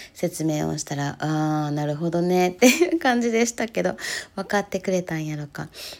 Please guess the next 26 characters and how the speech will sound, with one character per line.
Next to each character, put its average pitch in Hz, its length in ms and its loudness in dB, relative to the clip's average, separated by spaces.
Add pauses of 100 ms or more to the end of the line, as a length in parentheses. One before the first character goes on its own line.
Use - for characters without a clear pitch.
「え、 160 120 0
そ 202 180 0
ん 277 80 4
な 320 100 6
に 302 160 4
よ 330 140 6
く 214 180 2
予 185 180 2
定、 220 540 2 (200)
よ 226 260 2
く 381 140 8
入 202 100 8
れ 165 120 10
る 156 100 4
ね」 160 200 4
っ - 40 -6
て - 160 -10
言 147 80 -4
わ 156 100 -2
れ 156 100 -2
る 143 120 -4
ん 139 40 -4
だ 135 160 -8
け 139 120 -10
ど 147 100 -8
ね。 180 220 -2